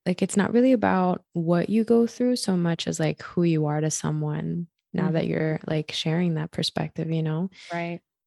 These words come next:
Speaker 1: And, uh, we have to remember, <laughs> like,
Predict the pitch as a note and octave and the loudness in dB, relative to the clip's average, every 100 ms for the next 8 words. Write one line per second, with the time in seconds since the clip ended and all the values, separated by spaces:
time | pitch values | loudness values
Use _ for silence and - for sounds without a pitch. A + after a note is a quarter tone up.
0 | _ - F3 E3+ E3 D#3+ D#3 D3+ - - | _ -4 0 2 0 0 -2 -4 -6 -12
1 | F3+ - F3+ F3 F3 - F#3+ - - - | -14 -2 2 2 2 2 4 2 -2 -6
2 | _ _ _ _ F#3 F3 E3+ F#3+ E3+ E3 | _ _ _ _ 4 6 6 4 4 4
3 | G3 - - - B3 | 2 0 -4 4 6